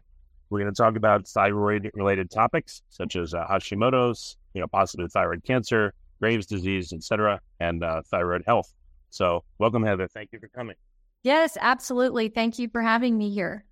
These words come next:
Speaker 1: Well, tell me a bit about your background. Why are you interested in working on, you know, the thyroid? And then I wanna ask you about your current work today.
Speaker 2: Yeah. So for me, it started out with a thyroid issue for myself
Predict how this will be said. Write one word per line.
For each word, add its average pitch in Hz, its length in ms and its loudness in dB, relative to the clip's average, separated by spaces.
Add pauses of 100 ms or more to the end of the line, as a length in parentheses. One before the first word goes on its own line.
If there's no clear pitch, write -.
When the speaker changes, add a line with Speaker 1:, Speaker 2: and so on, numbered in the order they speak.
(480)
Speaker 1:
Well, 156 100 0
tell 156 140 -4
me 170 120 0
a 165 60 0
bit 165 140 2
about 151 180 2
your 135 140 2
background. 127 400 0
Why 107 480 4
are 101 160 2
you 98 120 2
interested 95 520 -4 (160)
in 90 100 -10
working 92 400 0
on, 87 380 0 (320)
you 87 80 -2
know, 82 180 0
the 85 180 -6
thyroid? 92 580 2 (420)
And 90 120 -4
then 90 260 0
I 87 100 2
wanna 90 160 0
ask 90 240 -8
you 107 40 -4
about 90 140 -2
your 87 140 -6 (100)
current 92 160 -20
work 82 160 -18
today. - 320 -12 (500)
Speaker 2:
Yeah. 269 440 4
So 269 580 0 (160)
for 269 240 0
me, 262 600 0 (240)
it 226 180 0
started 233 460 -2
out 208 320 0
with 208 300 0 (100)
a 214 140 -8 (120)
thyroid 202 460 -2
issue 196 560 -2
for 196 140 0
myself 175 600 -2